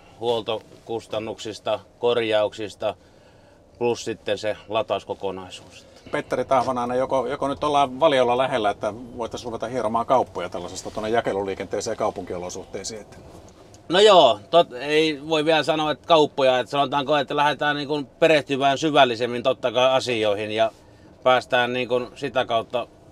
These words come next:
Speaker 1: ymmärrystä hakemaan ja erilaisien vaihtoehtojen kartoitusta, mutta sanotaanko, että ei varmasti olla hyvin kaukana siitä todellisuudesta, että meillä jossakin kaupunkialueella on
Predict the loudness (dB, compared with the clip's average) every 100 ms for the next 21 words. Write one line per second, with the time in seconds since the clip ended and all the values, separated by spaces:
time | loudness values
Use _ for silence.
0 | -20 -20 -20 -20 -20 0 4 8 8 6
1 | 4 4 4 4 4 2 2 2 2 2
2 | -2 -2 0 0 0 -6 -4 -2 -2 -2
3 | -4 -2 -2 2 0 0 -4 -4 -4 -4
4 | -4 -4 -4 -4 -4 0 0 4 4 4
5 | -2 -2 -2 -2 -2 -4 4 6 6 4
6 | 0 -2 -2 -4 -6 -14 -20 -20 -20 -20
7 | -20 _ 2 4 2 2 2 2 2 0
8 | -2 0 2 2 0 -4 -6 0 4 4
9 | 2 -4 0 0 0 0 0 0 -2